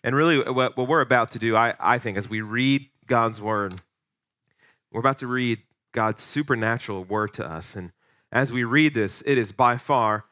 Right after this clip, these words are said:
more significant than anything I'm actually going to say today or, or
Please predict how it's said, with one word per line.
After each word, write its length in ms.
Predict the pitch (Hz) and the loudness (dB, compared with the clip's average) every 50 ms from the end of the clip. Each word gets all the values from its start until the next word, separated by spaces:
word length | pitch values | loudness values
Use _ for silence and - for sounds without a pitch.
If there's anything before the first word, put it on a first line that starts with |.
| _ _ _ _ | _ _ _ _
more 400 | - 117 135 147 160 170 180 175 | -6 -2 0 2 4 4 2 2
significant 720 | - - - 120 101 104 98 95 - 104 92 98 101 - _ _ _ _ _ _ _ _ _ _ _ _ _ _ _ _ _ _ _ _ _ - | 0 0 -2 -2 0 -2 -6 -4 -6 -6 -6 -6 -8 -8 _ _ _ _ _ _ _ _ _ _ _ _ _ _ _ _ _ _ _ _ _ -2
than 160 | 117 131 131 | 0 0 2
anything 360 | 127 143 143 135 - 139 127 | 2 2 2 2 2 0 2
I'm 160 | 135 151 147 | 2 2 2
actually 380 | 135 123 143 160 - - 127 117 - _ _ _ 113 | 4 2 2 2 0 -4 -8 -10 -10 _ _ _ -4
going 280 | 113 139 139 139 127 | -2 0 0 0 0
to 60 | 120 107 | -2 -4
say 240 | - - 139 135 | -2 0 0 0
today 440 | 135 135 - 127 120 117 127 143 135 | 0 0 -2 -2 0 2 2 4 4
or, 280 | 127 131 131 131 135 - | 4 2 2 2 0 -2
or 300 | - - 127 135 135 - | -2 -2 0 0 0 -2